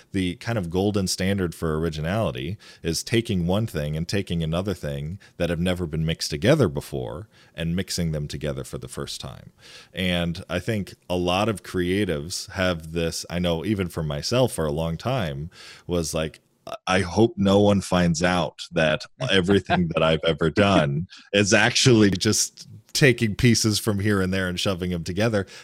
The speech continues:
That is all anybody has ever done. And it, that's okay. And that's the standard to be hitting before, because if, if you're aiming at this higher thing this whole time,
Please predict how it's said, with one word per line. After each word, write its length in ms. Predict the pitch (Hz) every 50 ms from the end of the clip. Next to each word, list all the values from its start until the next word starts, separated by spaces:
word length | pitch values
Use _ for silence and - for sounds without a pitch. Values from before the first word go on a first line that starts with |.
| - -
That 180 | 107 104 110
is 140 | 113 101 104
all 200 | 104 101 95 90
anybody 420 | 90 92 92 87 80 80 71 69
has 140 | 69 65 -
ever 200 | 71 67 - -
done. 280 | 64 - 50 50 - - - _ _ -
And 160 | 92 92 92
it, 200 | 90 85 82 82
that's 280 | 92 95 101 98 - -
okay. 480 | 95 85 - - - 95 95 90 87 -
And 180 | 85 87 87
that's 280 | 101 107 113 - - -
the 100 | 107 101
standard 320 | - - 107 104 101 98
to 60 | 92
be 100 | 90 92
hitting 240 | 87 101 104 104 95
before, 320 | 85 87 80 - 87 82 73
because 440 | - - 113 95 - 98 92 95
if, 240 | 98 - 98 92 - - - - - - -
if 180 | 98 107 -
you're 140 | 110 107 104 -
aiming 380 | 113 120 135 147 143 127 120
at 160 | 110 104 -
this 220 | - 92 87 - -
higher 420 | - 107 104 110 113 104 98 95
thing 380 | 87 - - 107 127 131 127 104
this 140 | 85 82 -
whole 120 | 87 85
time, 380 | - - 110 110 104 95 90